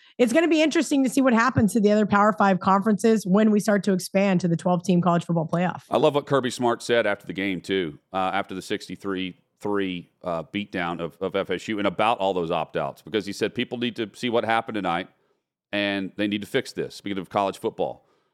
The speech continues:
Speaker 2: Uh, it needs to be fixed. It's very unfortunate that they have a very good foot-, very good football team,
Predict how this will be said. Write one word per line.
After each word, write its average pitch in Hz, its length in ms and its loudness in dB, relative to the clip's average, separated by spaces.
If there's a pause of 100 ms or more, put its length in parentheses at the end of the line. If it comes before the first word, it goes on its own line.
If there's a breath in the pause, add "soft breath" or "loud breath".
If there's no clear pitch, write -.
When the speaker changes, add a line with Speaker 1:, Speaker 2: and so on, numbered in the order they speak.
(180)
Speaker 2:
Uh, 95 240 2
it 107 80 -2
needs 113 160 -2
to - 80 -10
be 113 80 -6
fixed. - 420 -2
It's - 100 -20
very 131 200 2
unfortunate 127 640 -2
that 101 120 -8
they 117 180 2
have 104 240 -2
a 104 60 -2
very 110 220 -2
good 107 160 -12
foot-, 127 180 -4 (300)
very 151 140 2
good 135 120 -2
football 120 280 0
team, 113 340 -4